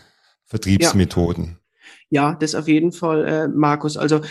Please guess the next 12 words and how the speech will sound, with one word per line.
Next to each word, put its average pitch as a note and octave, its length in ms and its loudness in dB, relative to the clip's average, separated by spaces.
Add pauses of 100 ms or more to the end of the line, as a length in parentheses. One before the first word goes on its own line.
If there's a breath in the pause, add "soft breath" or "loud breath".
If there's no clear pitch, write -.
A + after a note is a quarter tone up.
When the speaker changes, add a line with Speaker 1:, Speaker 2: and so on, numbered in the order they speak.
(160 loud breath)
Speaker 2:
natürlich, F3 420 0
äh, D#3 160 4
die D3+ 320 4
Verkaufsmethoden, D3+ 920 0
wie C#3+ 80 0
baue C#3 260 -4
ich D3 80 -6
ein C#3+ 140 -2
Gespräch C#3+ 580 -2
auf C#3 260 -6
zum C#3 220 -6
Beispiel, - 460 -4